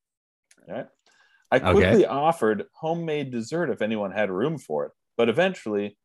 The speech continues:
Speaker 1: everyone declined. I
Speaker 2: They're
Speaker 1: did
Speaker 2: filled up on berries.
Speaker 1: Yeah, I did bring my dessert out,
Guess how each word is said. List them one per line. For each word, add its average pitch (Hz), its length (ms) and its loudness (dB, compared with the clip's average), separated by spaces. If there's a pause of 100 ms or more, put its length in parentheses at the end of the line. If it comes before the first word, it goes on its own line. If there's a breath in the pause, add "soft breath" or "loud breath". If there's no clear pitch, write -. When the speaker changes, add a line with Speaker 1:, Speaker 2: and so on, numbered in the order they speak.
(120)
Speaker 1:
everyone 131 580 -2
declined. 117 800 -6 (1500)
I 117 100 2
Speaker 2:
They're 104 100 0
Speaker 1:
did 175 180 4
Speaker 2:
filled 170 200 6
up 160 180 4
on 135 260 2
berries. 220 500 2
Speaker 1:
Yeah, 151 140 0 (240)
I 104 80 0
did 170 400 2
bring 123 260 2
my 107 180 2
dessert 92 380 -4
out, 82 220 0